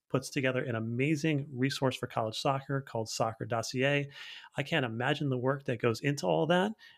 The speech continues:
and we're gonna talk about it. So we will discuss who Gotham F C should pick. And then, so, you know, let's get to it. Welcome, Chris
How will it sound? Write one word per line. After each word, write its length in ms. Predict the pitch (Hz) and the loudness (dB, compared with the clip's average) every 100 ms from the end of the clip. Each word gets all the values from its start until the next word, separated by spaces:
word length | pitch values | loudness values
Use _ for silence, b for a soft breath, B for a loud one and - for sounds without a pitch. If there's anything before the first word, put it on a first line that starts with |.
| - | -4
and 0 | |
we're 140 | 120 | 0
gonna 140 | 135 | 0
talk 300 | 139 139 123 | 2 0 0
about 220 | 107 107 104 | -2 -4 -4
it. 100 | - | -2
So 260 | 123 120 - b - | -2 -2 -4 b 0
we 80 | |
will 120 | 135 135 | 2 2
discuss 580 | 135 - 139 135 - - b b | 0 2 0 0 -4 -12 b b
who 320 | - 123 113 117 _ _ _ - | -2 0 -2 -6 _ _ _ -6
Gotham 320 | 143 139 139 | -4 -2 0
F 100 | 131 | 0
C 220 | - 139 | 2 2
should 340 | 120 - 165 165 | 2 0 0 2
pick. 380 | 180 226 - - B B B | 0 0 -8 -16 B B B
And 60 | |
then, 320 | 127 139 147 196 | 2 2 2 -2
so, 320 | 160 165 170 | 0 0 0
you 140 | 175 | 2
know, 80 | 214 | 2
let's 160 | 208 - | 2 2
get 160 | 202 | 2
to 160 | 196 151 | 2 0
it. 180 | 110 156 _ | 0 -6 _
Welcome, 280 | 156 175 196 | 0 0 0
Chris 380 | 185 180 180 | 0 2 2